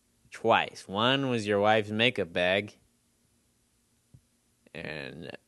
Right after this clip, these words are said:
one was the cable box. Now, that, the cable box could be dangerous. You could get electrocuted. What is the cable box? The cable box, is it like the, uh, I've never had cable. I've only had DirecTV,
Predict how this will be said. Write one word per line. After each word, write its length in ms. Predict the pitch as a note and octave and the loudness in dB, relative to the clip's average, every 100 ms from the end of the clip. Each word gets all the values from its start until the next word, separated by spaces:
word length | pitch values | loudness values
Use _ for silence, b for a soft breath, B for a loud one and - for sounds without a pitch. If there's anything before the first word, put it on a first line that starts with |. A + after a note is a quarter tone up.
| _ _ | _ _
one 280 | F2 G#2+ B2 | -2 0 0
was 180 | G#2 F#2 | -2 -4
the 80 | E2+ | -4
cable 400 | - D#3 B2 E2 | 2 4 4 -2
box. 400 | C#2+ C2 - F#2 | -6 -8 -10 -4
Now, 120 | F2+ | 2
that, 180 | A#2 G2 | 2 4
the 40 | |
cable 300 | D3 A3+ F#3+ | 6 6 6
box 320 | A2 G#2+ G#2 | 4 2 0
could 120 | B2+ | 0
be 120 | A#2 G#2 | 0 2
dangerous. 640 | C#3+ A#3 A3+ G2+ F#2+ - | 2 2 2 -2 -6 -10
You 80 | G2 | -4
could 180 | A2+ A2+ | -2 2
get 100 | B2 | 6
electrocuted. 760 | D3 G#3+ E3+ C3+ A2+ F2 - _ _ _ _ _ _ _ _ _ _ _ _ _ _ _ _ _ _ _ _ _ _ _ _ _ _ | 6 4 2 -2 0 -2 -8 _ _ _ _ _ _ _ _ _ _ _ _ _ _ _ _ _ _ _ _ _ _ _ _ _ _
What 180 | - F#3+ | 2 4
is 100 | D3 | 4
the 80 | G#2+ | 2
cable 320 | - F#2+ E2 | 0 0 0
box? 260 | D#2+ D2+ - | -4 -4 -2
The 60 | |
cable 260 | B2 D#3 D3+ | 6 8 8
box, 540 | C#3 C#3 C3+ - - - _ - | 8 8 6 -2 -8 -12 _ -8
is 120 | A#2+ | 0
it 80 | C3 | 6
like 260 | C3 C3+ C3 | 8 8 6
the, 300 | A#2+ G#2 G2 | 4 6 6
uh, 300 | F2+ F2 E2+ - _ _ _ _ _ _ _ _ _ _ _ _ _ _ - - | 4 2 -4 -12 _ _ _ _ _ _ _ _ _ _ _ _ _ _ -10 2
I've 160 | C3 | 4
never 180 | D3 A#2+ | 6 6
had 200 | A2+ A2+ | 6 6
cable. 200 | G#2+ G2+ | 4 4
I've 180 | G#2 G#2 | 4 2
only 260 | G#2+ G2+ | 0 2
had 180 | F#2+ F2+ | 0 0
DirecTV, 880 | F#2 F#2+ F#2+ - F#2+ F2+ F#2+ F#2 | 2 4 2 0 -4 0 0 0